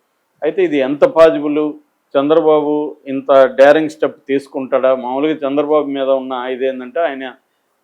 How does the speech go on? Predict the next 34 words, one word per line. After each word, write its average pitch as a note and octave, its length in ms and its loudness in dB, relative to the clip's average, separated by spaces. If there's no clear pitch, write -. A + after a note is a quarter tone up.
అంత C3 280 -6
ధైర్యం D#3 440 4
చేయలేడు C#3 380 2
అని, B2+ 320 -4
మరి D#3 260 -2
ధైర్యం C#3+ 380 2
చేస్తాడా? C#3 500 2
ఒకవేళ D#3 480 6
చేస్తే D#3 320 -2
జగన్ C#3+ 380 0
వ్యూహం D3 380 -2
ఏంటి? C#3 180 -8
జగన్ B2+ 420 -2
కూడా E3 180 0
ఇవన్నీ D3+ 320 -2
క్లారిటీ C#3 460 0
ఉంది C#3+ 260 -6
ముందుగానే. C3 460 -6
So, D3 80 2
ఆ, A#2+ 360 -4
నిజానికి C#3+ 520 -2
లాస్ట్ B2 460 4
ఆయన C3+ 540 -2
సీఎం C#3+ 440 -4
అయినప్పుడే C#3+ 540 2
ఆయన C#3 200 -2
అరెస్ట్ C3+ 340 -6
చేసి C#3 140 -2
జైల్లో C3+ 280 0
పెడతాను C3 380 0
పుకార్లు C3 440 -2
వచ్చినప్పుడే B2+ 480 -8
ఆయన D3+ 200 -6
భారతిరెడ్డికి C3 880 -2